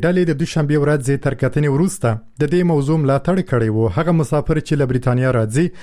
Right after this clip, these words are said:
د کرونا وایرس د منفي ټیسټ نتیجه دې وښیي. خو دریو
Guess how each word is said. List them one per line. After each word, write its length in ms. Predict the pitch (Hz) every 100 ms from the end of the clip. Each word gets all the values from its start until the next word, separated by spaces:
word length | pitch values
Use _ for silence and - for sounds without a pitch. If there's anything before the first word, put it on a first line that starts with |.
| - - 151
د 80 | 147
کرونا 260 | 156 156 160
وایرس 280 | 143 139 127 143
د 100 | 131
منفي 280 | 127 - 180 156
ټیسټ 340 | 151 - 143 123
نتیجه 320 | 123 110 123
دې 100 | 123 151
وښیي. 360 | - 113 107 135 - _ -
خو 80 | 160
دریو 240 | 165 185